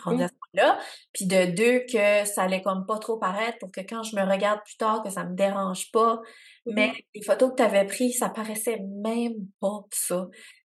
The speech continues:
Speaker 1: Tu sais,
Speaker 2: Oui.
Speaker 1: vraiment pour dire comment on peut se casser la tête pour <laughs> des
Speaker 2: Oui.
Speaker 1: rires.
Speaker 2: On se casse la tête, puis, tu sais, moi, je fais, je fais attention à ça aussi. Tu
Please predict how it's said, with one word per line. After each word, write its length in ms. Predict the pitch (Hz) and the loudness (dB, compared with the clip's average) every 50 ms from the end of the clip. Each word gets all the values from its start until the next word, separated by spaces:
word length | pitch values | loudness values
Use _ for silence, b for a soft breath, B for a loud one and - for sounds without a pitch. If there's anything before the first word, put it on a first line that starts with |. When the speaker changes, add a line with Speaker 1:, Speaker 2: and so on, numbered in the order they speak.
| - | 2
Speaker 1:
Tu 80 | - 240 | 4 6
sais, 100 | 254 254 220 | 6 6 4
Speaker 2:
Oui. 120 | 254 254 214 - | 0 -6 -8 -8
Speaker 1:
vraiment 220 | 226 233 285 320 | -4 -2 -2 -2
pour 140 | - 226 190 | 0 -2 0
dire 180 | 185 233 254 247 | 4 4 4 4
comment 300 | 247 220 208 220 226 208 | 4 2 0 0 -2 -2
on 40 | 196 | -4
peut 120 | - 190 | -6 -6
se 160 | 185 - - - | -6 -6 -6 -8
casser 460 | - - 226 233 240 233 240 269 262 | -4 -2 -2 -2 0 -2 0 0 0
la 160 | 240 190 175 | 0 0 -2
tête 340 | - - 202 214 214 214 - - | -4 -4 -4 -4 -4 -6 -8 -8
pour 120 | - 196 185 | -8 -8 -8
<laughs> 400 | - - - _ _ _ _ - | -8 -12 -20 _ _ _ _ -8
des 140 | 214 208 185 | -6 -4 -2
Speaker 2:
Oui. 60 | 180 | -2
Speaker 1:
rires. 220 | 175 214 180 185 - _ _ _ - | -2 -2 -4 -4 -6 _ _ _ -4
Speaker 2:
On 100 | 220 226 | -4 -4
se 100 | - - | -4 -6
casse 200 | - 277 302 320 | -4 -4 -4 0
la 120 | - 262 233 | 0 0 0
tête, 180 | - 196 208 - | 0 -4 -8 -8
puis, 220 | - 220 - - _ _ _ _ _ _ - | -10 -12 -12 -12 _ _ _ _ _ _ -20
tu 60 | - - | -14 -10
sais, 100 | 294 285 | -8 -4
moi, 100 | 294 311 | -4 -4
je 120 | 302 - - | -6 -6 -6
fais, 180 | - 220 - - - | -4 -4 -4 -4 -10
je 100 | - - - | -16 -8 -4
fais 80 | 233 | -2
attention 440 | 233 262 254 - 233 226 233 254 254 247 | -2 -2 -2 -2 -4 -4 -2 -4 -4 -2
à 100 | 214 208 | -4 -4
ça 240 | 208 - - 240 254 | -6 -6 -4 -4 -4
aussi. 380 | 240 220 226 - - - 254 | -4 -6 -8 -12 -10 -8 -6
Tu 80 | 294 392 | -6 -6